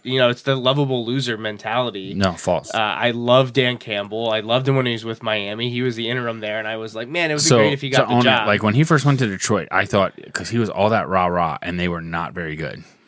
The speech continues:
Speaker 2: And I'm like, This is
Speaker 1: It's amazing what
Speaker 2: I'm
Speaker 1: happens
Speaker 2: like,
Speaker 1: when you can be patient.
Speaker 2: I'm like, I'm like, "It's, this is not it." Like, he, it's, it just wore on me wrong. You know what I mean? But then they,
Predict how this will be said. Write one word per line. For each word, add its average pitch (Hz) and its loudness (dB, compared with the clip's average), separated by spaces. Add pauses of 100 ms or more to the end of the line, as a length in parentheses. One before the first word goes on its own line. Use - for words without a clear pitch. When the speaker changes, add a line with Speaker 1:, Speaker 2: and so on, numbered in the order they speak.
(120)
Speaker 2:
And 92 -8
I'm 85 -2
like, 80 -4 (160)
This 101 0
is 139 2
Speaker 1:
It's 110 -8
amazing 139 2
what 123 -2
Speaker 2:
I'm 117 -4
Speaker 1:
happens 127 2
Speaker 2:
like, 95 4
Speaker 1:
when 120 -2
you 117 -4
can 113 -12
be 113 -6
patient. 131 -4
Speaker 2:
I'm 101 -2
like, 95 0
I'm 98 0
like, 95 2
"It's, - -4
this 110 0
is 123 2
not 113 4
it." 85 -2
Like, 87 -2
he, 92 -2
it's, 92 -4 (420)
it 127 4
just 170 -2
wore 113 4
on 139 2
me 151 2
wrong. 151 0
You 151 2
know 147 4
what 147 6
I 143 4
mean? 147 2 (800)
But 113 2
then 120 4 (840)
they, 95 0